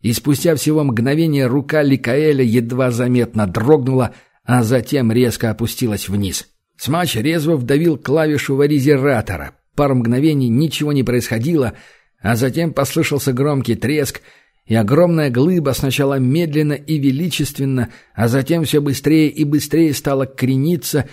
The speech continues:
и рухнула на узкую дорогу, вздымая облака пыли. Транспортёр притормозил —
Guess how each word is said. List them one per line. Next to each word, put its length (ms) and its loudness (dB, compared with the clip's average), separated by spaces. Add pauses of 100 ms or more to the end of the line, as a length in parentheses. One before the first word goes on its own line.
(260)
и 100 0
рухнула 600 2
на 160 -2
узкую 380 0
дорогу, 480 0
вздымая 600 0
облака 480 -2
пыли. 380 -2 (480)
Транспортёр 640 0
притормозил — 800 0